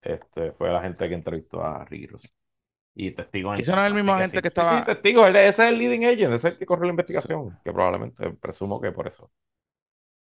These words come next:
Speaker 1: Eh,
Speaker 2: Ok.
Speaker 1: interesante, el gobernador Rosselló estuvo acompañado por su abogado Jim Heavy del bufete Steptoe and Johnson, que si le suena familiar, porque es el bufete donde es socio, eh,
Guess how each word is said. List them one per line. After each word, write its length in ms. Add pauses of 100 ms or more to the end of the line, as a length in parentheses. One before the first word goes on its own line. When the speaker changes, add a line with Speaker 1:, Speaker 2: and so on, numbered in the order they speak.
(220)
Speaker 1:
Eh, 680
Speaker 2:
Ok. 580
Speaker 1:
interesante, 680
el 80
gobernador 520
Rosselló 380
estuvo 300
acompañado 640
por 180
su 140
abogado 420
Jim 240
Heavy 580
del 400
bufete 360
Steptoe 500
and 140
Johnson, 340
que 120
si 100
le 120
suena 300
familiar, 380
porque 180
es 60
el 60
bufete 460
donde 680
es 220
socio, 560
eh, 200